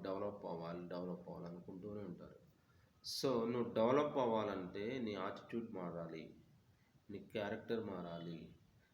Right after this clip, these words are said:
నీ థింకింగ్ మారాలి, way of style మారాలి, way of టైమింగ్స్ మారాలి. నువ్వు, నువ్వు ఏదైతే ఉన్నావో అప్పటి నుంచి,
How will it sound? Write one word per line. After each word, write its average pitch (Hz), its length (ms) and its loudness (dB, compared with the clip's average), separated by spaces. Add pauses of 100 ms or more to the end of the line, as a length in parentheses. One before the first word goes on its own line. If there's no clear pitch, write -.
(160)
నీ 110 80 0 (200)
థింకింగ్ 143 380 2
మారాలి, 92 560 0 (380)
way 113 140 0
of 110 200 4
style 117 540 2
మారాలి, 85 640 -2 (680)
way 110 160 2
of 110 160 2 (220)
టైమింగ్స్ 131 460 4
మారాలి. 90 680 0 (1080)
నువ్వు, 127 280 4 (760)
నువ్వు 123 260 0
ఏదైతే 151 560 6
ఉన్నావో 120 680 4
అప్పటి 156 500 4
నుంచి, 120 420 0